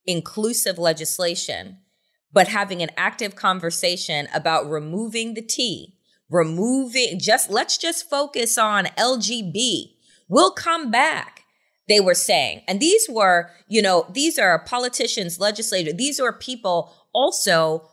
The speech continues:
within the L G B T Q advocacy space saying, "No, no, no, we're good. We'll, we'll come back for them." And I remember sitting at a table and saying,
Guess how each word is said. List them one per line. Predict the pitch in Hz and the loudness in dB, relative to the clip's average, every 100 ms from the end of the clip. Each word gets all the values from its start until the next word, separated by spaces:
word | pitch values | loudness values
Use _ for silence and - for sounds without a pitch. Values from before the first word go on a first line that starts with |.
| _ _ _ _ 151 | _ _ _ _ 2
within | 254 254 - 226 240 233 214 190 - | 2 2 -2 0 0 0 -2 -6 -6
the | 160 - | -2 2
L | 208 | 2
G | 214 214 | 0 -4
B | 202 | -6
T | 196 220 | -6 -6
Q | 190 - 202 - | -6 -6 -6 -2
advocacy | 170 208 202 190 208 - 185 | 2 2 0 -4 -2 0 -2
space | - - 494 427 - - - _ _ | -4 0 2 2 0 -2 -6 _ _
saying, | - - 247 247 233 226 - | 0 4 4 4 -2 -6 -4
"No, | 381 480 | 0 2
no, | 453 | 2
no, | 392 330 | 0 -2
we're | 359 427 | -2 -4
good. | 262 285 247 | 0 2 2
We'll, | 269 320 | -2 -4
we'll | 208 330 339 | -2 -2 -2
come | - 294 269 | 0 0 0
back | 277 330 | -2 -2
for | - | -6
them." | 247 180 147 - - - _ | -4 -2 -4 -10 -20 -20 _
And | 269 | 0
I | 311 | 0
remember | 330 302 302 277 | 0 -6 -6 -4
sitting | 262 - 247 254 | -2 -2 -4 -6
at | 233 233 | -10 -12
a | |
table | 214 226 233 208 | -6 -4 -2 -2
and | 202 202 | -2 0
saying, | - 202 196 190 | 0 0 -2 -8